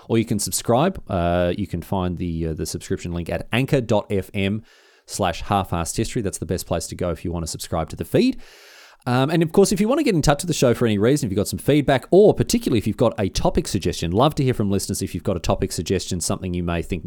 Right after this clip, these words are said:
uh, would be a good, a good episode, uh, you know, a good idea for an episode, please do get in touch. There's a contact form on the website. You can, uh, you can get in touch with me there. I do apologise to people who, uh, who email that I, you know, I don't, I don't, I don't get to reply to many of the emails. There, there are just that many of them, and I can't get across them all. But I do read every single one, and I appreciate all of them. So thank you so much.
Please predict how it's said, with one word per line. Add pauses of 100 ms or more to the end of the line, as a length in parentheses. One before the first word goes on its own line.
(140)
uh,
would
be
a
good,
a
good
episode,
uh, (240)
you
know,
a
good
idea
for
an
episode, (280)
please
do
get
in
touch.
There's
a
contact
form
on
the
website.
You
can,
uh,
you
can
get
in
touch
with
me
there. (340)
I
do
apologise
to
people
who,
uh,
who
email
that
I,
you
know,
I
don't,
I
don't, (360)
I
don't
get
to
reply
to
many
of
the
emails.
There,
there
are
just
that
many
of
them,
and
I
can't
get
across
them
all.
But
I
do
read
every
single
one,
and
I
appreciate
all
of
them.
So
thank
you
so
much.